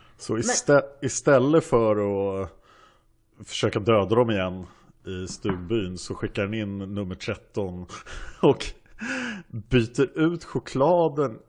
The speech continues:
Speaker 1: i kiosken
Speaker 2: Ja.
Speaker 1: till förgiftad choklad. Och om de helt enkelt inte hade känt för någon choklad, då hade det misslyckats.
Speaker 2: Fallerat.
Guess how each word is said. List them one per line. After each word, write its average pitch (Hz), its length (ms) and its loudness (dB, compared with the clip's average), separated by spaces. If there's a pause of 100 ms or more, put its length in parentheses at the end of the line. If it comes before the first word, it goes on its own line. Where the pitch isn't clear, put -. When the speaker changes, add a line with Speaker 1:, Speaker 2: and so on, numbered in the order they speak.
(140)
Speaker 1:
i 101 540 -2
kiosken - 1000 -8 (640)
Speaker 2:
Ja. 294 340 -2 (220)
Speaker 1:
till - 160 -4
förgiftad 120 580 -4
choklad. 90 640 -8 (300)
Och - 340 -10
om 113 220 -6
de 113 360 0
helt 117 240 -4
enkelt 107 200 -4
inte 101 140 -4
hade 95 100 -6
känt 151 320 -4
för - 100 -10
någon 131 120 -8
choklad, 87 480 -6 (160)
då 117 160 -4
hade 107 320 -4
det 95 320 -4 (640)
misslyckats. 101 280 -8
Speaker 2:
Fallerat. 202 640 -4